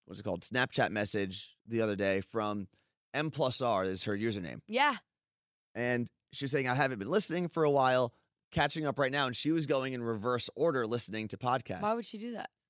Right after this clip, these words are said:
Speaker 1: Well, just, just the way it comes up in the, the
Speaker 2: Reverse
Speaker 1: iHeartRadio
Speaker 2: order?
Speaker 1: player. No, so she was listening to, like, last week's podcast
Speaker 2: Then
Speaker 1: and
Speaker 2: the
Speaker 1: then
Speaker 2: week
Speaker 1: the week
Speaker 2: before?
Speaker 1: before.
Speaker 2: That sounds silly.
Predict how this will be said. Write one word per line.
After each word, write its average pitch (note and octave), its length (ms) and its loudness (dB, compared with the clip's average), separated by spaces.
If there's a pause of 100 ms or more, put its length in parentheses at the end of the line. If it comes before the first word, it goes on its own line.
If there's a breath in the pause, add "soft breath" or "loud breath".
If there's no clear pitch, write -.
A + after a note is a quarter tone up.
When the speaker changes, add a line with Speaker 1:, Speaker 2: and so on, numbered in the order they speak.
Speaker 1:
Well, - 100 -8
just, A3 120 0
just G3+ 120 0
the G3+ 60 -4
way F3+ 120 2
it C3 100 -8
comes D3+ 300 0
up C#3 180 2
in B2+ 160 -4
the, A2 320 2 (160)
the - 100 -6
Speaker 2:
Reverse A#2+ 440 2
Speaker 1:
iHeartRadio - 120 4
Speaker 2:
order? D#4 120 0
Speaker 1:
player. - 280 -2 (360)
No, A3+ 120 2
so E3+ 160 0
she D#3+ 120 -4
was C#3+ 120 0
listening D3+ 280 0
to, C#3+ 80 -2
like, C3 220 0 (480)
last C3 340 0
week's C3 180 0
podcast G#2+ 680 0 (600)
Speaker 2:
Then F#3 120 -2
Speaker 1:
and - 0 -
Speaker 2:
the A2+ 80 0
Speaker 1:
then B2+ 80 2
Speaker 2:
week B2 80 0
Speaker 1:
the A2+ 60 0
week A2+ 160 -2
Speaker 2:
before? G#3 140 2
Speaker 1:
before. D#3+ 240 2
Speaker 2:
That G3 120 2
sounds G#3+ 400 -4
silly. C4 480 -10